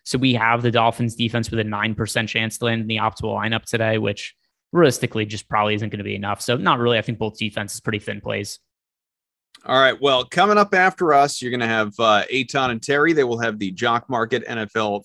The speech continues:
Speaker 2: Thursday night and Sunday preview live show. And then, uh, four thirty, you'll have, uh, Greg coming on back with Eitan, that glorious microphone that he's got.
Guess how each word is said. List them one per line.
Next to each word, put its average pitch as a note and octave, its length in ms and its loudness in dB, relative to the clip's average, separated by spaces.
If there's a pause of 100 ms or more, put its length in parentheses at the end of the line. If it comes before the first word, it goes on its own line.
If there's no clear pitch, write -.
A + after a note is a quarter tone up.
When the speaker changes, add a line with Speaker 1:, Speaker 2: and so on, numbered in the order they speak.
(120)
Speaker 2:
Thursday A#2+ 360 -4
night G#2+ 240 -4
and G#2 100 -12
Sunday A2+ 400 -4
preview A#2+ 600 -8
live A#2 460 -4
show. C#3+ 400 -2
And B2+ 120 -4
then, A2 240 -4
uh, G#2+ 220 0 (360)
four G#3+ 280 6
thirty, G3+ 640 4
you'll D3 200 0
have, B2 340 -2
uh, A2 160 4
Greg A2+ 320 -2
coming B2 240 -6
on A2 160 0
back G#2 300 -4
with A#2+ 140 -4
Eitan, G2+ 420 -2
that F2+ 180 -6
glorious D3+ 540 2
microphone G#2 580 -4
that F2 80 -10
he's F2+ 160 -8
got. F#2+ 300 -2